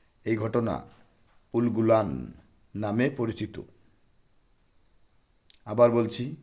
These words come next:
যে, আঠারোশো নিরানব্বই থেকে উনিশশো খ্রিস্টাব্দে মুন্ডারা বিরসা মুন্ডার নেতৃত্বে এক ব্যাপক অভ্যুত্থানে সামিল হয়।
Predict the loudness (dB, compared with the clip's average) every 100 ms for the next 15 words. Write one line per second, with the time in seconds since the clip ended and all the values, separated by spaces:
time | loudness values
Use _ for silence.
0 | -12 0 0 0 -4 -2 -2 0 0 0
1 | 0 0 -2 -2 -2 -6 -8 -6 -6 -2
2 | 0 0 -2 -2 4 4 2 -4 -12 -20
3 | _ _ _ _ _ -6 -4 0 2 2
4 | 4 4 4 -2 -4 -8 -4 -6 -6 -16
5 | _ _ _ _ -20 _ -4 -2 6 4
6 | 6 0 2 -4 -6 -4 -2 -2 -2 -2
7 | -2 0 0